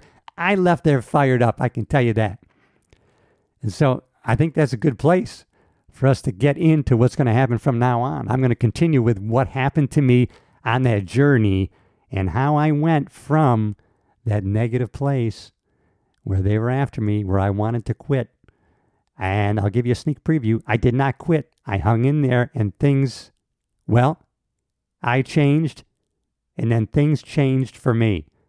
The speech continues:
Another secret? I'm giving you all sorts of secrets today on this episode, on the first episode. When you change, things will start to change for you.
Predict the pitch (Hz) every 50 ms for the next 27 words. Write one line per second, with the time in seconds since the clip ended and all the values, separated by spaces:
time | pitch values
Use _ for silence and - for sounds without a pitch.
0 | _ _ _ _ _ _ _ _ _ _ _ _ - 127 131 131 143 - - 151
1 | 151 135 170 151 _ - 175 190 - 208 180 175 170 170 160 147 - - 156 127
2 | - 120 - - - 185 180 - 117 - - - 131 117 120 117 117 117 117 -
3 | - - 175 - - 120 - - 123 110 110 110 110 - - - 202 165 - -
4 | 202 180 - 127 - - 135 107 92 85 - _ _ _ _ _ _ _ _ _
5 | _ _ _ - 101 98 117 160 202 190 - - 170 160 160 160 165 160 - -
6 | - _ _ _ _ _ _ - 165 165 175 175 165 - 123 117 - - - 156
7 | 147 135 - - 120 - - 127 117 117 117 117 - - - _ _ _ - 127
8 | 113 107 101 92 87 76 76